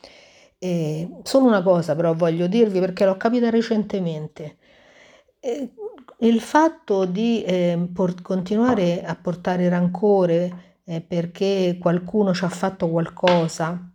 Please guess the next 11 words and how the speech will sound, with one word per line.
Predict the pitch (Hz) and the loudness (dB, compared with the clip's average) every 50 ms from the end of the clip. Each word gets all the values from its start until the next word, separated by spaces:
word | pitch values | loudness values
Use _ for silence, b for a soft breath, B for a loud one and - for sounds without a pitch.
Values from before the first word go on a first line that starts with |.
| _ _ | _ _
di, | - 165 160 160 165 165 160 | -14 -12 -10 -10 -10 -10 -8
di | 160 165 | -8 -8
più | 170 - 196 202 | -6 -2 0 2
o | 190 170 | 2 2
meno | 165 175 175 165 170 165 | 2 2 2 2 2 2
grave, | 165 196 208 202 175 160 170 165 | 4 4 4 4 2 2 -2 -2
di | 156 156 | -4 -4
solito | - - 170 165 175 175 170 165 156 | -4 -2 -2 -2 0 0 0 0 -2
ci | - - 165 | -2 -6 -8
sembra | - - 175 170 165 165 156 | -4 -2 -2 -2 -2 -2 -2
grave, | 156 170 190 190 180 165 165 170 190 196 - | 0 4 4 4 4 4 2 -2 -4 -4 -8